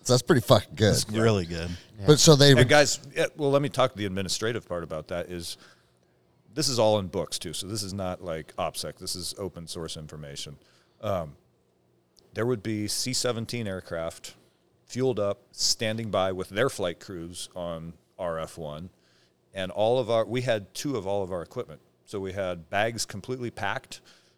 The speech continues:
Speaker 4: that were already on pallets wrapped in plastic and the big cargo straps and sitting on those aircraft over at the airfield. And then we had the doubles of our equipment that we actually used day in and day out.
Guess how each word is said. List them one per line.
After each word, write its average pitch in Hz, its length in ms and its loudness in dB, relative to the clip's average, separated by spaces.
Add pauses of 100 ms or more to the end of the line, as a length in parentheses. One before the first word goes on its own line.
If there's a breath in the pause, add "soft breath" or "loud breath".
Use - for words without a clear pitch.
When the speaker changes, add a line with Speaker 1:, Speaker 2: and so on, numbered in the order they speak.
Speaker 4:
that 101 80 -10
were 98 180 -2
already 110 440 2
on 101 160 -6
pallets 101 420 -4
wrapped 98 280 -4
in 90 80 -12
plastic 90 520 -4
and 87 160 -10
the 82 40 -10
big 90 320 -8
cargo 101 320 -4
straps 101 460 -6
and 95 200 -10
sitting 98 480 -4 (400)
on 110 160 -2
those 98 160 -6
aircraft 92 540 -4
over 95 180 -8
at 85 80 -12
the 92 100 -12
airfield. 82 600 -10
And 95 120 -12
then 98 100 -6
we 92 120 -8
had 95 200 -2
the 95 80 -10
doubles 107 400 -4
of 90 120 -12
our 92 160 -6
equipment 92 480 -14
that 87 80 -12
we 90 120 -4
actually 87 380 -6
used 85 440 -12
day 87 180 -10
in 80 120 -10
and 76 120 -14
day 80 160 -8
out. 76 220 -8